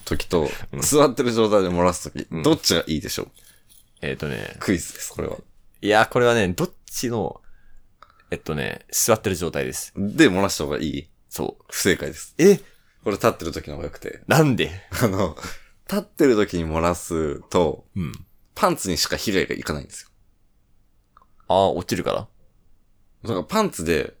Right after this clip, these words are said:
Speaker 1: なんとなく、
Speaker 2: あー。
Speaker 1: せき止めてくれてんのよ。
Speaker 2: パンツが支えてくれてるんだ。
Speaker 1: そう。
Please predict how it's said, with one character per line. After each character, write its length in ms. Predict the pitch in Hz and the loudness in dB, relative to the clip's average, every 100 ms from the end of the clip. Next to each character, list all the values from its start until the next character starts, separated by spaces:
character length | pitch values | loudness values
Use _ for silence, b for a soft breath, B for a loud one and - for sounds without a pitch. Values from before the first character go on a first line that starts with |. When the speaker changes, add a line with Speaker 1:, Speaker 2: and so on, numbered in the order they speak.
| _ - | _ -2
Speaker 1:
な 180 | 139 | 0
ん 60 | 151 | 2
と 120 | 156 | 2
な 100 | 151 | 0
く、 340 | - 76 65 - - _ | -2 -6 -6 -12 -20 _
Speaker 2:
あ 320 | 143 151 170 156 | 6 8 6 2
ー。 60 | |
Speaker 1:
せ 120 | 131 147 | 2 2
き 80 | |
止 120 | - 143 | 4 2
め 80 | |
て 60 | 80 | 0
く 100 | - | -6
れ 80 | 78 | -8
て 100 | 73 | -8
ん 60 | |
の 20 | 58 | -10
よ。 80 | - - - - | -18 -16 -14 -2
Speaker 2:
パ 140 | 151 | -2
ン 60 | 151 | 2
ツ 80 | 139 | 2
が 80 | |
支 180 | 131 123 | 2 2
え 60 | 123 | 0
て 80 | 123 | 2
く 60 | |
れ 60 | 110 | 0
て 80 | 104 | 0
る 60 | |
ん 40 | 76 | -2
だ。 80 | |
Speaker 1:
そ 60 | |
う。 60 | 76 | -4